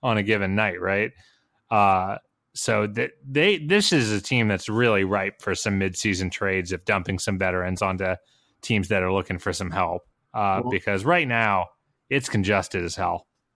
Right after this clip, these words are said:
Speaker 2: Well, one guy in particular that sounded like he was, like, mentally preparing himself to be traded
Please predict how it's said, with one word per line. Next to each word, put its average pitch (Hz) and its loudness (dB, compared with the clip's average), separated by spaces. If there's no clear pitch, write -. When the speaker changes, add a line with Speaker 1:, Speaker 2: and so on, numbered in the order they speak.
Speaker 2:
Well, 123 0
one 127 0
guy 170 2
in 135 2
particular 98 -4
that 87 -4
sounded 120 0
like 101 -2
he 110 0
was, 101 -4
like, 95 -2
mentally 104 0
preparing 98 -4
himself 98 -4
to - -8
be 101 -2
traded 104 -2